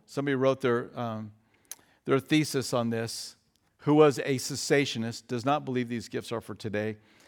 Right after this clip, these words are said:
and he used this passage, First Corinthians thirteen, and zeroed in on the word perfect, and he went through the ages of church history to see if anybody had ever used, um, First Corinthians thirteen as an interpretation to say that the gifts are not for today.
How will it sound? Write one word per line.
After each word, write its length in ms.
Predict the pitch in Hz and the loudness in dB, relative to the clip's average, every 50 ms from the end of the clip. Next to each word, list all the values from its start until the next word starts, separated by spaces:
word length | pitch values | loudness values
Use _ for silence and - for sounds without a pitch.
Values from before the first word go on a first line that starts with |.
| - - - _ - | -20 -20 -20 _ -10
and 140 | - 113 110 | -8 -6 -6
he 140 | 113 107 117 | -4 -4 -2
used 540 | 120 123 131 135 135 123 107 - 101 101 | 0 0 2 2 0 0 -4 -6 -6 -2
this 200 | 113 143 160 156 | -2 0 0 -2
passage, 520 | - - - 127 131 135 127 - 143 120 - | -2 0 2 2 2 2 0 -4 -8 -8 -8
First 240 | - 135 131 - - | -6 -6 -6 -6 -4
Corinthians 760 | - 139 135 135 139 139 139 135 - - 135 143 135 - - | -4 -4 -4 -4 -6 -6 -6 -6 -8 -12 -12 -14 -14 -12 -8
thirteen, 420 | - 139 131 123 - 139 123 123 117 | -6 -6 -6 -4 -4 -2 -2 -2 -2
and 100 | 113 107 | -4 -6
zeroed 400 | 98 110 135 139 139 135 135 131 | -4 -2 0 0 2 2 2 2
in 140 | 135 131 | 0 0
on 100 | 135 127 | -2 -2
the 80 | 123 127 | -2 -2
word 260 | 127 127 127 123 123 | 0 0 -2 -2 -4
perfect, 460 | - 131 117 - - 120 123 120 - _ _ - - - - - | -2 -2 -2 -2 -2 -4 -4 -6 -8 _ _ -20 -20 -20 -12 -6
and 100 | - 123 127 | -4 -2 -2
he 60 | 127 | 0
went 240 | 117 127 143 143 - | 0 0 -2 -2 -2
through 100 | 151 135 | -2 -2
the 160 | 131 - - - | -2 -4 -4 -2
ages 480 | 120 135 151 170 160 147 170 165 147 147 | 0 0 0 0 0 -2 -4 -4 -4 -6
of 100 | 139 117 | -8 -8
church 300 | - - 156 135 - - | -6 -6 -6 -6 -6 -4
history 440 | 147 135 123 - - 135 127 123 113 - - - - _ - | -6 -6 -6 -4 -2 -2 -2 -2 -4 -8 -16 -20 -20 _ -8
to 100 | - 120 | -6 -6
see 240 | - - 139 131 131 | -4 -2 0 0 0
if 140 | 120 - - - | 0 -2 -2 -4
anybody 480 | 151 143 165 170 156 156 151 156 151 | -2 -2 0 2 2 2 4 2 0
had 280 | 143 131 131 120 123 - - | 0 -2 -4 -4 -4 -6 -4
ever 260 | 139 139 131 147 156 | -2 -2 0 0 -2
used, 680 | 147 135 127 131 135 135 131 120 117 113 104 - - - _ _ _ _ _ _ _ _ _ _ _ _ - | -2 -2 -2 0 0 0 0 0 -2 -6 -8 -12 -16 -20 _ _ _ _ _ _ _ _ _ _ _ _ 0
um, 320 | - 120 117 117 123 110 - _ _ _ _ - 220 | 2 2 2 2 -2 -8 -14 _ _ _ _ -20 -12
First 260 | - - 151 139 - | -6 -4 -4 -4 -2
Corinthians 420 | - 147 135 131 147 135 131 123 - | -2 -4 -4 -2 -2 -4 -4 -4 -6
thirteen 640 | - 143 139 - - - 135 127 120 120 117 107 - _ _ _ _ _ _ _ _ _ _ _ _ _ _ _ _ _ _ _ - | -6 -8 -8 -8 -6 -4 -4 -2 -2 -4 -4 -8 -12 _ _ _ _ _ _ _ _ _ _ _ _ _ _ _ _ _ _ _ -6
as 160 | 135 120 113 | -4 -4 -2
an 100 | 123 123 | -4 -4
interpretation 760 | 127 127 - - 139 131 143 - - 135 131 123 - 117 117 | -4 -4 -4 -6 -6 -6 -6 -4 -4 -2 -2 -4 -4 -6 -6
to 80 | 113 101 | -6 -6
say 160 | - 127 117 | -6 -6 -6
that 160 | 107 113 101 | -6 -8 -8
the 100 | - 113 | -10 -10
gifts 300 | 98 120 123 113 - - | -8 -6 -8 -8 -8 -10
are 140 | - - 110 | -12 -10 -8
not 200 | 110 110 113 - | -8 -8 -8 -10
for 120 | - 117 | -12 -14
today. 420 | 104 - 113 98 107 104 95 92 | -14 -12 -8 -6 -6 -6 -6 -8